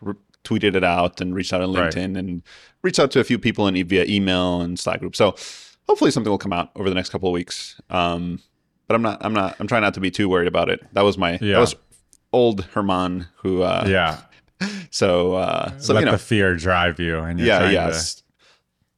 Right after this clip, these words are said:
Speaker 1: s-, yeah.
Speaker 2: calm
Speaker 1: And
Speaker 2: that
Speaker 1: s-,
Speaker 2: down.
Speaker 1: so, and I'm trying to, you know, like, okay, what if, like, it takes, I have a few weeks in between engagements or something, that's totally fine. I'm actually gonna use that because I'm
Speaker 2: Right.
Speaker 1: trying to, uh, create courses, um,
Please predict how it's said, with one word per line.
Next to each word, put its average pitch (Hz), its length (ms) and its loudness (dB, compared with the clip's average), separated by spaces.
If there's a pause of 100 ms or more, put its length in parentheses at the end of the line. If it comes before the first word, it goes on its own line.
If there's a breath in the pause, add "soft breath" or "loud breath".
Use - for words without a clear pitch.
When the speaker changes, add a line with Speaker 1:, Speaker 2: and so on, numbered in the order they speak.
Speaker 1:
s-, - 200 -12
yeah. 110 300 4
Speaker 2:
calm 82 180 -6
Speaker 1:
And 80 60 -4
Speaker 2:
that 76 80 -2
Speaker 1:
s-, 76 120 -4
Speaker 2:
down. 78 340 -8 (140)
Speaker 1:
so, 107 580 4
and 147 100 -2
I'm 185 100 -4
trying 185 260 -2
to, 170 180 -2
you 127 100 -2
know, 104 100 -2
like, 98 180 -4 (140)
okay, 180 280 -2
what 101 200 0
if, - 240 -6
like, 101 180 -2
it 101 80 -2
takes, - 280 -2
I 101 160 2
have 101 180 2
a 92 80 2
few 104 260 -2
weeks 98 380 -2
in 98 140 -4
between 95 300 -4
engagements 92 480 -2
or 95 80 -4
something, 95 320 -6
that's 90 160 -4
totally 92 220 0
fine. 95 240 -4
I'm 113 100 -4
actually 95 200 -6
gonna 92 120 -4
use 117 280 0
that 92 280 -2 (240)
because 92 240 -8
I'm 92 80 -8
Speaker 2:
Right. 85 180 0
Speaker 1:
trying 87 140 -6
to, 90 360 -8 (460 soft breath)
uh, 87 220 -2
create 87 280 0
courses, - 680 -4
um, - 380 -6